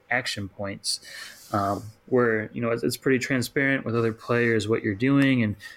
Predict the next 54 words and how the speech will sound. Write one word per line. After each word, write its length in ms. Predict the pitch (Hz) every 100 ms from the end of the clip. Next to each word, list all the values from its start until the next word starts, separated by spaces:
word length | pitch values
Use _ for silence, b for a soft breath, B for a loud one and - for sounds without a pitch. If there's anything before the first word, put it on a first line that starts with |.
| B
maybe 220 | 135 123 123
you're 100 | 120
taking 320 | 127 117 110
turns, 540 | - 123 120 120 110
or 40 | 107
maybe 220 | 107 110
you're 100 | 104
using 320 | 104 104 104
all 120 | 104
your 100 | 101
points 400 | 98 110 107 -
at 100 | 107
once. 280 | 101 98 -
I 40 |
don't 120 | 98 101
know. 240 | 98 92 B B B B -
Um, 340 | 110 98 92 - _ _ -
but 100 | 117
he 100 | 190
kinda 240 | 185 151
took 220 | 123 147
that 120 | 135 123
idea 240 | 120 120
and 120 | 110
ran 180 | 110 110
with 160 | 110 117
it 80 |
a 60 | 110
little 240 | 107 104
bit. 340 | 98 110 110 - B B B B -
And 480 | 110 107 104 101 - _ _ _ _ _ -
that, 220 | 127 131
that 160 | 131 123
very 220 | 147 196
first 260 | 185 170 -
night 160 | 156 147
that 100 | 135
we 100 | 120
were 80 |
working 220 | 127 127 123
on 80 |
the 80 | 113
game, 220 | 117 123
he's 120 | 110 110
like, 100 | 135
"No, 300 | 147 160 151
no, 120 | 147
no. 400 | 147 135 113 - B B B -
You 80 | 127
know, 40 |
we 120 | 127
should 200 | 143 147
do 460 | 135 131 127 117 113 -
cards, 960 | - - 202 202 139 127 120 113 -